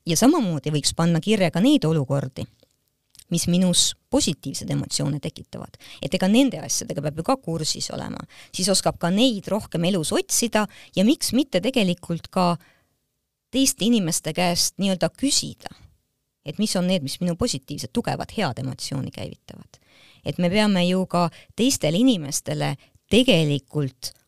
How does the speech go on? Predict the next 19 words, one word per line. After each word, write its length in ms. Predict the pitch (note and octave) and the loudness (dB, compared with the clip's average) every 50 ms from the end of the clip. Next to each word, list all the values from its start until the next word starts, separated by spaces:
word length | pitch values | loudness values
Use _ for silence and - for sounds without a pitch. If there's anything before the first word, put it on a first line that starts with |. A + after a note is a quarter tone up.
| - | -6
andma 640 | - F#3+ A3+ A3+ G#3+ F#3 - - E3+ D#3 C#3+ C#3 C3+ - _ _ - | -2 2 4 4 4 2 2 0 -2 -2 -2 -2 -4 -6 _ _ -2
märku, 800 | F#3 A3 B3 C4 B3+ _ _ _ _ _ _ - - - - - - _ _ _ _ _ | 0 2 2 2 0 _ _ _ _ _ _ -12 -12 -12 -12 -14 -18 _ _ _ _ _
mida 280 | - G3 A3+ - F3+ D3+ C#3+ | -2 -2 2 2 2 2 2
tema 240 | - D#3+ E3 D#3 D3 | 0 0 0 0 0
käitumine 760 | - E3+ F3 E3+ - - - D#3 D3+ C#3+ C#3+ C#3+ C#3 C#3 C3+ _ _ _ - | 0 0 0 -2 -4 -4 -2 0 2 2 2 2 0 -2 -4 _ _ _ -4
minus 280 | D#3+ D3+ C#3+ - - | -2 -2 0 0 -2
käivitab, 720 | - - F#4+ G4 F4+ B3 G3 - _ - E3 D3+ - - - - _ _ _ _ _ _ | -2 0 0 2 2 2 0 -2 _ -4 -4 -4 -4 -6 -10 -10 _ _ _ _ _ _
aga 260 | - F3+ F#3 - F3 E3 | 0 2 2 4 4 4
me 160 | F3 F#3 G3 | 4 4 4
ei 60 | F#3+ | 4
pea 180 | - G3+ G3 E3 | 4 4 4 4
seda 300 | D3 - - - E3 D#3+ D3+ - - - - | 2 0 0 0 0 0 0 -4 -10 -6 0
tegema 360 | - F#3 - D#3+ D#3 D#3+ E3 | 2 2 4 4 2 4 4
nii-öelda 200 | E3+ E3+ E3 - | 4 4 4 4
oma 160 | F#3+ G#3+ F3+ D3 | 6 4 4 4
käivit-, 500 | - B3+ D#4+ E4 A#3+ - - _ - - F#3+ | 2 0 2 2 2 0 -2 _ -4 0 2
oma, 180 | G#3 F3+ D3+ C3+ - - | 4 4 4 2 0 0
oma 220 | - F#3+ F3 D#3 C#3+ - - _ - | 0 2 2 2 0 -2 -6 _ -2
vastukäitumisega, 1080 | - - - - - - E3 - D#3+ E3+ - _ - C#3 C3 C3+ - - - - - | 0 2 4 4 2 0 -2 -2 -2 -2 -4 _ -8 -6 -4 -4 -4 -6 -8 -10 -12